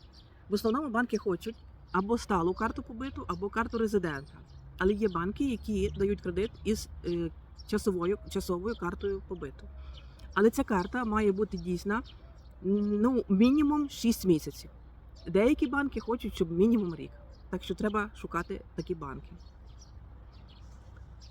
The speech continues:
Наступний пункт. Щоби ви заробляли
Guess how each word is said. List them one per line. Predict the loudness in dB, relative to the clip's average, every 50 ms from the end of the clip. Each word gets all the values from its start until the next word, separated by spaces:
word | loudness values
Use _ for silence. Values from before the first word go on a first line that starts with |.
| -2 0
Наступний | 2 2 2 2 0 0 0
пункт. | -2 -2 -4 -6 2 6
Щоби | 6 6 8 8 6 4 2 0 -8 -16 -18 -20 -18 -18 -20 -20 -18 -18 -18 -18 -18 -18 -18 -18 -18 -18 -18 -18 -18 -18 -16 -14 -10
ви | -2 6 10 12 12 12 10 6
заробляли | 4 6 6 6 4 4 2 0 0 0 -2 -2 -2 -4 -6